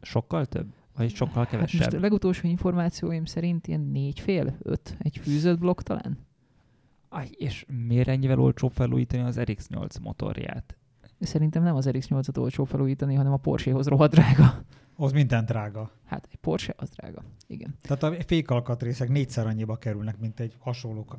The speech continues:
Speaker 3: nem has-, hát ak-, egy, akár egy sportkocsihoz is. Tehát borzasztó drága a Porsche alkatrész, ott nagyon, nagyon
Speaker 2: Hmm.
Speaker 3: megnyomják a tollat.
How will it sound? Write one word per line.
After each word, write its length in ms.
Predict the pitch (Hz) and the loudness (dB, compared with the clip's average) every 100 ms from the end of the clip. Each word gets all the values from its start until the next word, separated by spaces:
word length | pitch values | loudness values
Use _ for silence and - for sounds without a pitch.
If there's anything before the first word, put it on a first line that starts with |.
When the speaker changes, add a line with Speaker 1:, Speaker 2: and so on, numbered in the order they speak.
| - | -8
Speaker 3:
nem 140 | 110 98 | -8 -8
has-, 180 | 107 143 | -10 -8
hát 180 | 135 147 | -10 -4
ak-, 220 | 139 151 | -6 -2
egy, 220 | 143 139 | 0 0
akár 260 | 151 127 120 | 0 -2 -4
egy 60 | |
sportkocsihoz 760 | - 127 120 - 110 104 95 95 | -4 -2 -2 -4 -10 -8 -8 -10
is. 200 | 98 - - _ _ _ _ - | -12 -16 -20 _ _ _ _ -6
Tehát 180 | 139 | 0
borzasztó 480 | 151 165 117 110 117 | 4 4 2 -2 -4
drága 320 | 107 110 107 107 | -4 -4 -6 -6
a 60 | |
Porsche 340 | - 104 - 107 | -4 -6 -6 -8
alkatrész, 460 | 104 110 113 110 | -6 -6 -6 -6
ott 80 | 120 | -2
nagyon, 380 | 127 117 107 95 | 0 0 -2 -6
nagyon 280 | - 143 127 | 0 4 4
Speaker 2:
Hmm. 100 | 117 | 4
Speaker 3:
megnyomják 460 | 131 113 110 110 117 | 2 2 -2 -4 -6
a 40 | |
tollat. 420 | - 104 101 104 | -4 -6 -4 -8